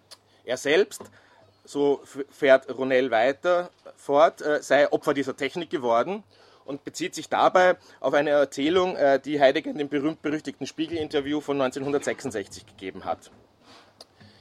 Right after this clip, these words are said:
Wenige Tage nach seiner Berufung zum Rektor, äh,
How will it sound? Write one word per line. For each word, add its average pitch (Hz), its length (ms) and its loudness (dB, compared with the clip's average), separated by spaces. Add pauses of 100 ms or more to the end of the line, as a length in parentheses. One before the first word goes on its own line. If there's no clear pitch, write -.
(360)
Wenige 170 320 -2
Tage 151 560 2 (260)
nach 139 220 0
seiner 160 200 2
Berufung 151 440 0
zum 127 160 -6
Rektor, 196 580 0 (840)
äh, 147 300 6